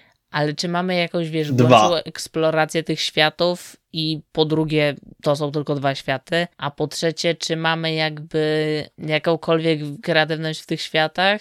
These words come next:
Speaker 1: Bo te światy to jest tak naprawdę zazwyczaj ziemia po przejściach i to jest tyle. I to jest ten inny świat multiversum. I, y, dlatego w kontekście całości bardzo mi się mimo wszystko podoba ta cała wstawka, w której Ameryka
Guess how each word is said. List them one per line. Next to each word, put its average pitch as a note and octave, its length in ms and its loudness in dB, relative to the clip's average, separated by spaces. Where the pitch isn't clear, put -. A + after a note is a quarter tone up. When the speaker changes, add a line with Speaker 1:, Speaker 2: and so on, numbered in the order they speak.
Speaker 1:
Bo D#3 100 -4
te F3 300 0
światy F#3 440 -6
to F#3+ 100 -2
jest E3+ 160 -2
tak F3 140 -4
naprawdę F3 400 -2
zazwyczaj D#3+ 500 -2
ziemia D#3 340 0
po D3+ 120 -4
przejściach A#2 840 -8
i B2+ 80 -6
to C#3+ 100 -4
jest C#3 360 -2
tyle. G#2+ 480 -8
I A#2+ 240 -14
to C#3+ 160 0
jest C3+ 480 -6
ten B2+ 300 -4
inny B2+ 360 -10
świat A#2+ 300 -6
multiversum. B2+ 640 -8
I, D#3 360 0
y, - 160 -8
dlatego E3+ 760 0
w - 60 -20
kontekście E3 520 -2
całości F3 440 0
bardzo E3 440 -2
mi D#3+ 140 -6
się D#3+ 140 -8
mimo D#3+ 300 -6
wszystko - 380 -8
podoba D#3 440 0
ta D#3+ 140 -6
cała D3+ 280 -2
wstawka, - 600 -4
w - 100 -6
której D3+ 640 2
Ameryka D3 380 -2